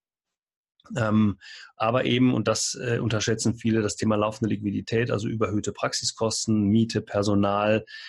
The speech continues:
aber eben auch Dinge, die einfach über die Praxis abgerechnet werden. Ähm, dann das Thema Finanzierungsmängel, da kommt es eben hauptsächlich u-, über das Thema an, wenn wir wieder falsch planen, die Investitionsgröße nicht genau bestimmen.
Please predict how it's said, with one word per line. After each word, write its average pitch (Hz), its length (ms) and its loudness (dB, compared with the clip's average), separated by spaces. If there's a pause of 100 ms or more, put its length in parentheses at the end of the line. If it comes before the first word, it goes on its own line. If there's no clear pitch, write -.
(240)
aber 107 220 0
eben 107 160 0
auch 101 100 -4
Dinge, 110 260 2
die 113 200 -2
einfach 113 340 -2
über 123 200 0
die 107 100 -2
Praxis - 420 -4
abgerechnet 107 640 -2
werden. 101 420 2 (540)
Ähm, 101 220 0
dann 104 140 2
das 107 120 0
Thema 110 260 2
Finanzierungsmängel, 113 1160 2 (420)
da 110 240 0
kommt 113 260 0
es 104 120 -4
eben 110 220 0
hauptsächlich 113 580 -4
u-, 123 180 -6
über 135 200 2
das 110 160 0
Thema 110 340 2
an, 104 240 0
wenn 101 100 0
wir 101 140 0
wieder 104 200 2
falsch - 460 -2
planen, 120 760 0
die 110 60 -4
Investitionsgröße 113 1000 0
nicht 107 180 0
genau 104 260 0
bestimmen. 104 520 -2